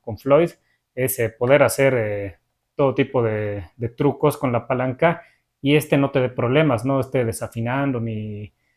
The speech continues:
ni que en pleno show pase algo, má-, más que nada desafinación, eso es lo más, eh, lo más importante, ¿no? Teniendo todo eso en cuenta, eh, más o menos esos son los detalles. No es un tutorial ni nada, ¿no?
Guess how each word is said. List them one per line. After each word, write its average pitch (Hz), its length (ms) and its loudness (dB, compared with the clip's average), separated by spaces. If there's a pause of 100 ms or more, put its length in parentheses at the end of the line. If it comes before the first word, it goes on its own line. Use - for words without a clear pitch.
(260)
ni 120 140 -2
que 127 100 -2
en 107 100 -4
pleno 123 220 0
show 127 280 0
pase 120 300 2
algo, 107 800 -4 (440)
má-, 196 160 0
más 208 200 4
que 208 60 2
nada 170 160 6
desafinación, 131 560 -4
eso - 100 -8
es 151 180 -10
lo 139 120 -2
más, 123 260 -4
eh, 107 380 -10 (100)
lo 117 100 -10
más 120 220 -6
importante, 127 500 0
¿no? 170 260 -2 (840)
Teniendo 165 340 2
todo 170 220 6
eso 160 100 2
en 147 80 0
cuenta, 156 640 0 (420)
eh, 147 500 4
más 135 240 -2
o 156 40 0
menos 147 100 0
esos 147 160 -2
son 139 160 0
los 143 140 0
detalles. 151 480 0
No 208 400 4
es 190 160 2
un 156 200 0
tutorial 131 480 2
ni 135 100 0
nada, 139 220 0
¿no? 185 220 -2